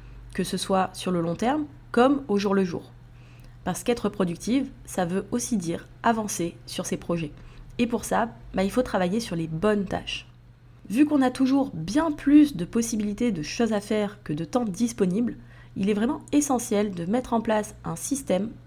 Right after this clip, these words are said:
pour nous permettre de trier toutes ces tâches possibles et choisir, bah, uniquement celles qui comptent vraiment. Et c'est là tout l'objectif de l'organisation et de la planification. C'est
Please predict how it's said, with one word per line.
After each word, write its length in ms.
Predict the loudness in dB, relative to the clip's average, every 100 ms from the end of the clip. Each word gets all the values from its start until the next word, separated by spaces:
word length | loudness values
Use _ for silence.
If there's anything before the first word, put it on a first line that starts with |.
| -6
pour 200 | 2 6
nous 120 | 6
permettre 380 | 4 2 2 0
de 100 | -4
trier 480 | -6 0 0 0 -4 -8
toutes 200 | -2 0
ces 120 | 0
tâches 200 | 0 0
possibles 440 | -2 -4 -2 -4 -4 -10 -20 -20 -18 -2
et 120 | -2
choisir, 500 | 2 0 2 2 0
bah, 140 | -2 -8 -4
uniquement 540 | 0 2 2 2 -2 -2
celles 280 | -2 -2 -2
qui 120 | -4
comptent 320 | -2 -2 -4 -8
vraiment. 380 | -4 0 0 -2 -8 -20 -20 -20 -8
Et 80 | -4
c'est 140 | 0 4
là 220 | 4 2 -8 -2
tout 160 | 6
l'objectif 680 | 8 8 2 0 -4 -4 -8 -10
de 120 | 0
l'organisation 720 | 2 4 2 0 -2 0 -2 -2 -4
et 80 | -2
de 60 |
la 60 | 0
planification. 680 | 0 0 0 -2 -4 -4 -12 -14 -20 -18 -18 -18 -12
C'est 320 | 0 0